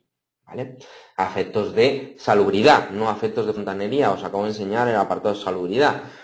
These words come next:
Voy a cerrarlo y abrir, en realidad, fontanería es más de lo mismo, es poner elementos y esos elementos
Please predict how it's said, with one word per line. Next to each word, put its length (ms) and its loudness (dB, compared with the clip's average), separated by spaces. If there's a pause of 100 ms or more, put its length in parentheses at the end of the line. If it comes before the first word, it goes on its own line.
(200)
Voy 220 0
a 140 0
cerrarlo 460 0
y 60 2
abrir, 640 -4
en 120 -8
realidad, 360 -2
fontanería 640 0
es 120 2
más 160 2
de 80 0
lo 120 0
mismo, 300 0
es 80 -4
poner 320 -2
elementos 600 -4
y 20 -8
esos 280 -14
elementos 560 -8